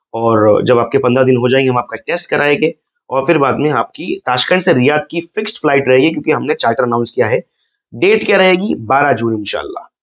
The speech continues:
बारह जून को हमारा पूरा रवानगी होगी ग्रुप की और जो आपका वीजा का प्रोसीजर है उसको तीन से चार दिन लगते हैं।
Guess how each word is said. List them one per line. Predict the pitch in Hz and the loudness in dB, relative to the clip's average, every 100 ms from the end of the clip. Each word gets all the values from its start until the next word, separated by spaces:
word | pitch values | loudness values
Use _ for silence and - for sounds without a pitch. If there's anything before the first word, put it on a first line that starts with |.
| _ | _
बारह | 127 165 160 | -2 0 2
जून | 147 | 2
को | 147 | 2
हमारा | 135 127 127 - | 2 2 0 0
पूरा | 131 127 107 | 0 2 0
रवानगी | 117 113 139 156 170 | 0 2 2 2 4
होगी | 156 147 | 2 2
ग्रुप | 143 147 | 2 0
की | - 175 _ _ _ | -4 -20 _ _ _
और | 127 117 | -4 2
जो | 131 120 110 110 _ _ - | 4 4 2 -2 _ _ -16
आपका | 113 - 131 120 | -14 -2 2 2
वीजा | 117 127 165 | 2 2 2
का | 160 | 2
प्रोसीजर | 139 143 196 156 | 0 0 2 2
है | 131 | 2
उसको | - 156 | 0 -2
तीन | 160 151 | 0 0
से | 147 | 0
चार | 151 160 | 0 0
दिन | 165 | 2
लगते | 156 - 151 | 0 0 0
हैं। | 160 | 0